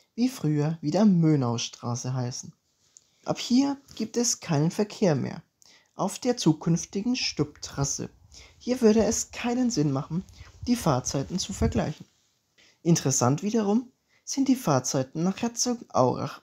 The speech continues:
und in die Herzog Base. Zwischen der Herzog Base mitsamt Adidas und Puma und Erlangen braucht man heute mit der Linie zweihundert vierundzwanzig Minuten. Nach Herzogenaurach selbst nimmt man am besten die Linie zweihunderteins.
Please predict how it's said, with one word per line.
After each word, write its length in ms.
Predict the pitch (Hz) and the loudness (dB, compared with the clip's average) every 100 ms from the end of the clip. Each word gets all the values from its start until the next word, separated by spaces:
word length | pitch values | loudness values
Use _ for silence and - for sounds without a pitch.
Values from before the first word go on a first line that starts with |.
| _ | _
und 180 | 196 196 | -6 -4
in 180 | 139 151 | -4 0
die 180 | 214 | 4
Herzog 400 | 190 - - 127 | 4 2 -4 -8
Base. 420 | 120 117 - - - - - - | -8 -10 -10 -16 -18 -20 -20 -6
Zwischen 300 | 247 262 269 | -2 2 4
der 100 | 175 | 6
Herzog 420 | 143 151 - - | 4 2 0 -2
Base 480 | 175 180 208 - 143 | 2 4 2 0 -6
mitsamt 400 | - 131 120 - | -4 -4 -4 -2
Adidas 360 | 151 143 - | -2 0 -2
und 120 | 123 - | -4 -6
Puma 480 | 208 208 208 214 _ _ _ | 2 4 4 2 _ _ _
und 120 | 262 233 | -4 4
Erlangen 460 | 151 139 143 151 - _ - _ - | 4 4 0 -6 -10 _ -20 _ 0
braucht 340 | 185 220 - | 2 2 0
man 140 | 262 233 | 0 2
heute 320 | 180 180 180 | 2 2 0
mit 200 | 185 202 | 0 0
der 100 | 247 | 0
Linie 300 | 240 233 254 | 2 2 0
zweihundert 760 | - 254 226 147 139 131 - _ _ | -2 -4 -2 0 0 0 -4 _ _
vierundzwanzig 720 | _ 240 262 247 - 131 214 185 | _ 2 2 2 -2 -4 -4 0
Minuten. 460 | 196 127 - _ _ _ _ _ _ _ _ _ _ | 2 2 -4 _ _ _ _ _ _ _ _ _ _
Nach 120 | 139 | 0
Herzogenaurach 720 | 147 131 131 127 - 127 117 120 | 2 2 0 -2 0 0 0 -2
selbst 720 | - 143 254 302 - - - _ _ _ - | -2 0 0 0 -2 -4 -8 _ _ _ 0
nimmt 320 | 214 233 - | 2 2 -2
man 100 | 240 | -6
am 120 | 254 | -4
besten 400 | 240 127 - - - | -2 -2 -2 -4 -8
die 60 | 214 | -10
Linie 280 | - 220 226 | -2 -2 0
zweihunderteins. 1160 | - 143 170 190 - 151 139 127 - - - | -2 -2 -2 -4 -2 2 2 2 0 -2 -4